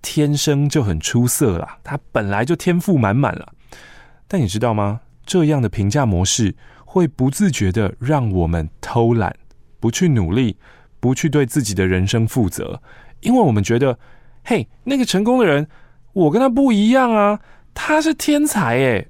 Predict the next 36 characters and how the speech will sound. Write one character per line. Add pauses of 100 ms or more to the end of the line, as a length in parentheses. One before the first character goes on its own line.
而
我， (320)
我
就
只
是
个
普
通
人
嘛。 (440)
他
可
以
达
到
那
样
的
成
就， (240)
是
因
为
他 (140)
天
生
的
资
质 (140)
就
远
超
过
我
啊，